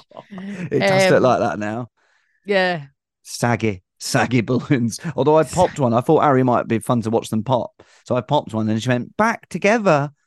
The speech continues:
Speaker 1: I was like,
Speaker 2: Oh,
Speaker 1: "Oh,
Speaker 2: shit.
Speaker 1: no, no, I can't put
Speaker 2: No,
Speaker 1: it back together." I
Speaker 2: not
Speaker 1: went,
Speaker 2: possible, sorry.
Speaker 1: "No more,
Speaker 2: It's a
Speaker 1: no
Speaker 2: good,
Speaker 1: more popping."
Speaker 2: a good lesson in life. But yes, a successful second birthday party.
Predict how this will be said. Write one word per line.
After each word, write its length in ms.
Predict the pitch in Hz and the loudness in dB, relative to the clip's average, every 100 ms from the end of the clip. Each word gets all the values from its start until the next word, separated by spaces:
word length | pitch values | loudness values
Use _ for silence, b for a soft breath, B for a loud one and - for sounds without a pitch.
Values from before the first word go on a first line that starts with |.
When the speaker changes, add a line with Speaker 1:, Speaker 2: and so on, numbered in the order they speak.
| _ - | _ 0
Speaker 1:
I 60 | |
was 140 | 127 120 | 2 4
like, 120 | 123 | 4
Speaker 2:
Oh, 40 | |
Speaker 1:
"Oh, 360 | 220 127 120 117 | 4 4 4 4
Speaker 2:
shit. 100 | 110 | 4
Speaker 1:
no, 420 | 107 101 98 92 90 | 4 4 2 -2 -4
no, 180 | 104 98 | 0 2
I 100 | 98 | 4
can't 240 | 185 185 | 4 2
put 220 | 180 170 | 2 2
Speaker 2:
No, 60 | 165 | 0
Speaker 1:
it 60 | |
back 160 | 101 101 | 0 -4
together." 220 | - 185 | -4 0
I 40 | 190 | 2
Speaker 2:
not 80 | |
Speaker 1:
went, 120 | 202 190 | 0 0
Speaker 2:
possible, 460 | 180 104 170 165 | -2 -2 -6 -8
sorry. 300 | 156 - 160 | -6 -6 0
Speaker 1:
"No 100 | 110 | 2
more, 160 | 107 104 | 4 2
Speaker 2:
It's 120 | - | 2
a 20 | |
Speaker 1:
no 60 | 107 | 2
Speaker 2:
good, 80 | - | 0
Speaker 1:
more 100 | 101 | 0
popping." 380 | - - - - _ _ _ - | -8 -18 -18 -20 _ _ _ -2
Speaker 2:
a 80 | |
good 180 | 175 185 | 2 2
lesson 380 | 180 170 - 170 | 4 0 0 -4
in 160 | 165 165 | -4 -2
life. 280 | 165 156 - | -4 -6 -2
But 100 | 262 | 2
yes, 240 | 294 196 | 2 0
a 60 | 202 | -6
successful 580 | - - - 185 - 185 | -18 -16 -10 -10 -8 -8
second 380 | - 156 170 165 | -6 -6 -8 -8
birthday 300 | 156 - 156 | -8 -8 -6
party. 400 | 156 156 151 | -4 -4 -6